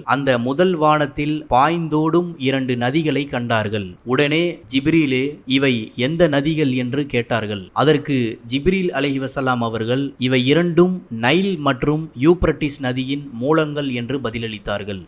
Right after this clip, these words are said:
பிறகு நபி ஸல்லல்லாஹு அலைஹி வஸல்லம் அவர்களை அழைத்து கொண்டு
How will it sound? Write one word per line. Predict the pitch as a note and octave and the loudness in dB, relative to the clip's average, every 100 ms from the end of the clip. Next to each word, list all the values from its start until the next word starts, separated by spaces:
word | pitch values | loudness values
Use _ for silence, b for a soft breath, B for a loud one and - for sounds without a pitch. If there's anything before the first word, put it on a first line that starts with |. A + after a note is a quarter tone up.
| - | 0
பிறகு | C#3+ E3+ D#3 C#3+ C3 | 4 4 4 2 0
நபி | B2+ B2+ D#3 F3 | 0 2 2 2
ஸல்லல்லாஹு | E3+ E3 D#3+ D#3+ F3+ D#3+ | 2 2 2 4 4 4
அலைஹி | D3+ C#3+ | 2 0
வஸல்லம் | C3 C#3 C3 | 0 0 2
அவர்களை | B2+ B2+ B2 A#2 A2+ | 0 0 0 0 0
அழைத்து | A#2 D3+ E3 D3 | 0 0 0 -4
கொண்டு | C3 A#2+ A#2 | -2 -2 0